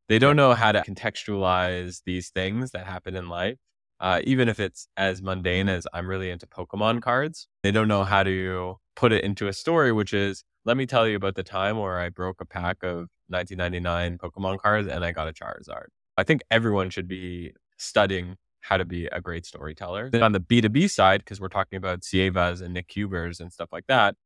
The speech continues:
Speaker 1: I think the prompt for people is two things. How do you become interesting, number one? And then how do you become an interesting storyteller, number two?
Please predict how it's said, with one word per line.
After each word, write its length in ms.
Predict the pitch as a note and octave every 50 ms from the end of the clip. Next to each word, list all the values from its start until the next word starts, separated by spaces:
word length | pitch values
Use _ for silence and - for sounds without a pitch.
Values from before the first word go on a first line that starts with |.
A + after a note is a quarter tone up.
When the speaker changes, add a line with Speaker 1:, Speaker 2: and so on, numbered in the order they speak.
| _ _ _ _
Speaker 1:
I 100 | G#2+ G#2+
think 240 | - C3+ C3 C3 -
the 120 | F#2+ G2+
prompt 480 | - - - - B2 B2 B2+ B2+ B2 -
for 160 | - A2 F#2+
people 380 | - G#2+ G2 F2 - F#2+ F#2+ F#2
is 460 | F#2 F2+ F2+ F2+ F2 F2 - - - _ _ -
two 200 | - C3+ B2 A2
things. 380 | - G2+ F2 E2 E2 F2 - -
How 160 | - - A2+ A#2+
do 60 | B2
you 80 | A#2
become 280 | A2 A2+ - A#2 G2+ F2
interesting, 480 | - F#2 G2 - A#2+ - - C3+ C#3+ D3
number 220 | B2 A2 G#2+ F#2+
one? 320 | F2 F2 F2+ F#2 G#2 B2 C3+
And 140 | A2+ G2+ G2
then 120 | F#2 F2+
how 160 | - - G2
do 60 | F#2+
you 80 | G2 F#2
become 260 | F#2 F2+ - F#2+ F2+
an 140 | F2 E2+ E2 - _ _ _ -
interesting 440 | F#2 F2+ - F2+ - - E2 E2+ E2+
storyteller, 760 | - - C#2+ C#2+ D2 C2+ - - - G1+ - - - - - _
number 180 | - - - -
two? 300 | - - - - -